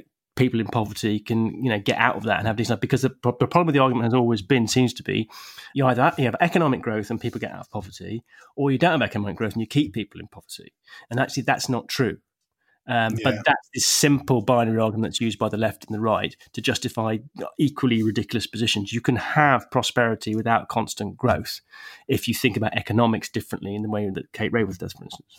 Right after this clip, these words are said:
Speaker 2: Yeah, otherwise you end up with, like, being like the American general in Vietnam, don't you? Saying, you know, "We had to destroy the village in order to save it."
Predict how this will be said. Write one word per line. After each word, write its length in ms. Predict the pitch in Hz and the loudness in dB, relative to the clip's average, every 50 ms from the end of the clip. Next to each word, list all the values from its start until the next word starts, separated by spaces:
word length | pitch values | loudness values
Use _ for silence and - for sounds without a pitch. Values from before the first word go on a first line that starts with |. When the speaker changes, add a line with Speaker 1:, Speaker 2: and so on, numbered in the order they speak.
| 95 - | -12 -6
Speaker 2:
Yeah, 340 | 131 127 120 117 117 123 | -4 -2 0 2 4 4
otherwise 320 | 143 147 156 151 143 135 123 | 4 6 6 4 4 4 4
you 120 | 135 139 | 4 4
end 120 | 131 123 131 | 4 4 4
up 120 | 131 117 | 2 2
with, 120 | 123 123 | 2 2
like, 200 | 123 127 123 104 | 2 2 2 0
being 220 | 110 131 131 127 123 | 0 0 0 0 0
like 160 | 120 117 104 | 0 0 0
the 100 | 120 127 | 0 0
American 580 | 120 123 123 120 120 117 - 123 110 110 110 104 | 2 2 2 2 2 0 0 -2 -2 -2 -2 -2
general 380 | - 135 127 127 120 107 107 | 0 2 2 2 2 0 -2
in 80 | 104 104 | -2 0
Vietnam, 500 | 117 113 113 107 113 117 113 107 98 110 | 0 0 0 2 2 2 2 2 0 0
don't 200 | 110 117 113 104 | 0 0 0 -2
you? 120 | 98 101 | -4 -4
Saying, 280 | 101 - 120 107 107 113 | -4 -2 -2 -2 -2 -2
you 40 | 110 | -2
know, 120 | 104 98 | -2 0
"We 80 | 110 117 | 0 0
had 100 | 117 117 | 0 0
to 80 | 117 | -2
destroy 420 | 104 107 - - - 127 117 107 101 | -4 -4 -6 -4 -2 0 0 0 0
the 80 | 107 | -2
village 320 | 101 113 104 104 95 - 104 | -2 -2 0 -2 -2 -2 -4
in 80 | 95 | -4
order 160 | 101 104 104 | -4 -4 -4
to 120 | - - - | -2 0 2
save 320 | - - 110 104 90 101 | 2 2 2 0 0 -2
it." 200 | 101 - - - | -6 -8 -8 -12